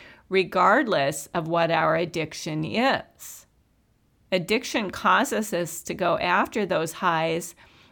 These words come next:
and then crash and use more of that substance that produced the high to overcome the lows. So we end up on a roller coaster of highs and lows.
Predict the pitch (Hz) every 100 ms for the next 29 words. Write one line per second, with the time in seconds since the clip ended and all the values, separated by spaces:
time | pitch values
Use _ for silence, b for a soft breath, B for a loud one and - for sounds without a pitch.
0 | b - 220 208 165 - - 320 359 -
1 | - - - _ _ b b b 208 214
2 | 214 208 202 196 220 285 185 180 170 -
3 | - 190 190 - - 220 175 160 151 -
4 | 190 160 175 190 - 180 175 185 196 240
5 | 220 - 185 165 160 - 160 147 156 180
6 | 240 - 156 - B B B - 208 190
7 | 185 180 180 170 196 196 190 - - 185
8 | 180 175 170 180 220 277 277 202 170 165
9 | - 175 170 185 190 170 160 160 160 170
10 | 170 190 220 165 - - - - -